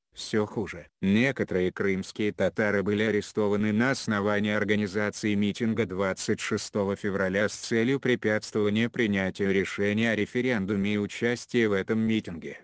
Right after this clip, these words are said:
Некоторые крымские татары пропали без вести, а кто-то обнаружен мертвым. Российские силы безопасности периодически организовывали рейды в домах крымских татар, школах и мечетях,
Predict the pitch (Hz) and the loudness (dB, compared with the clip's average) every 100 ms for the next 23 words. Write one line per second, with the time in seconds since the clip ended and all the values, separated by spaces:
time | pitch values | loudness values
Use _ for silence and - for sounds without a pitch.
0 | - 113 131 170 95 87 90 92 101 98 | -4 2 4 2 0 -2 0 0 0 -2
1 | 95 - 113 113 113 98 131 131 131 123 | -2 -4 -4 -2 -2 2 4 4 2 2
2 | 123 - 135 120 120 113 113 95 98 - | 0 0 0 2 2 4 2 2 -4 -6
3 | - - _ _ - 127 104 - 135 131 | -10 -14 _ _ -2 0 0 2 2 0
4 | 78 - _ - 131 110 113 104 110 104 | -6 -10 _ -4 -2 2 2 2 0 2
5 | 95 98 87 - 80 82 78 - 120 123 | 2 0 -2 -8 -14 -14 -14 -2 2 2
6 | - 156 139 - 135 120 - 120 135 127 | 2 -2 -2 -2 -2 0 0 2 2 2
7 | 113 107 101 - 113 113 113 104 - 107 | 2 2 0 0 -2 0 -2 -2 -2 -4
8 | - 92 87 73 80 - 95 - 104 98 | 2 2 2 0 -4 -6 -6 0 0 2
9 | 104 104 85 98 98 104 104 101 104 104 | 0 0 -2 0 2 2 2 2 2 2
10 | 101 98 98 98 95 - - 101 95 92 | 0 0 0 0 -2 -6 -4 -2 -2 -4
11 | - 107 - 82 - 120 87 - _ - | -4 -4 -4 -8 -4 -4 -6 -10 _ -18
12 | - - 117 123 110 131 123 120 - 85 | -12 -4 0 0 2 0 0 -2 -2 -2
13 | - 80 - - | -4 -10 -14 -20